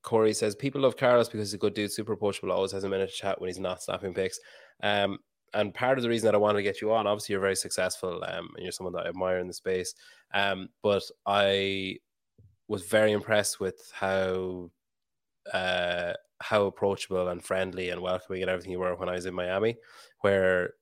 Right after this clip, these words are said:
um, I just, I just was very impressed by your nature. And, like, I was watching you with other people and you're the same with everyone. And we've talked about how high stress it is and how high pressure it is. So to be able to keep that standard of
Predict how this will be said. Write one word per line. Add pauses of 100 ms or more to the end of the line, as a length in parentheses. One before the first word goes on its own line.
(640)
um, (280)
I
just, (260)
I
just
was
very
impressed
by
your
nature.
And, (240)
like,
I
was
watching
you
with
other
people
and
you're
the
same
with
everyone. (480)
And
we've
talked
about
how
high
stress
it
is
and
how
high
pressure
it
is.
So
to
be
able
to
keep
that (420)
standard
of